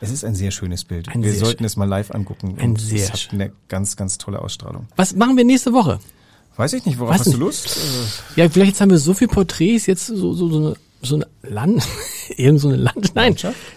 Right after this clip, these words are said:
Speaker 2: weiß
Speaker 1: Ja.
Speaker 2: ich nicht. Oder ich, oder
Speaker 1: Ja.
Speaker 2: haben wir irgendwas schon mal gem-, irgendwas, was, was ihr habt, ein, ein, ein Genre, was wir noch nicht hatten? Hatten wir, Fotografie
Speaker 1: Nee.
Speaker 2: hatten wir selten, viel, ein paar, ihr habt so, so viel
Speaker 1: Wir hatten
Speaker 2: Fotografie
Speaker 1: ganz am
Speaker 2: habt ihr
Speaker 1: Anfang
Speaker 2: gar
Speaker 1: ein
Speaker 2: nicht,
Speaker 1: paar
Speaker 2: ne?
Speaker 1: Fotografien.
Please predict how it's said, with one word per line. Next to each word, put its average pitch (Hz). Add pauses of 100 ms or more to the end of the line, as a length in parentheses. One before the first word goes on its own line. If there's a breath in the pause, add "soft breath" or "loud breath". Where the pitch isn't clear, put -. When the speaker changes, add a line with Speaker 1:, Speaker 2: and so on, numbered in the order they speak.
Speaker 2:
weiß 208
Speaker 1:
Ja. 294
Speaker 2:
ich 277
nicht. 135
Oder 156
ich, 156 (340)
oder 185
Speaker 1:
Ja. -
Speaker 2:
haben 220
wir 202
irgendwas 220
schon -
mal 202
gem-, 151
irgendwas, 170 (380)
was, -
was 156
ihr 151
habt, -
ein, 151
ein, 143
ein 135
Genre, 156
was 127
wir 131
noch 123
nicht 143
hatten? - (880 soft breath)
Hatten 175
wir, -
Fotografie 165
Speaker 1:
Nee. 233
Speaker 2:
hatten 196
wir 180
selten, 143
viel, -
ein 143
paar, -
ihr 170
habt 220
so, 208
so 151
viel -
Speaker 1:
Wir -
hatten -
Speaker 2:
Fotografie 170
Speaker 1:
ganz 170
am -
Speaker 2:
habt 170
ihr 139
Speaker 1:
Anfang -
Speaker 2:
gar 120
Speaker 1:
ein 120
Speaker 2:
nicht, 135
Speaker 1:
paar 156
Speaker 2:
ne? 190
Speaker 1:
Fotografien. 165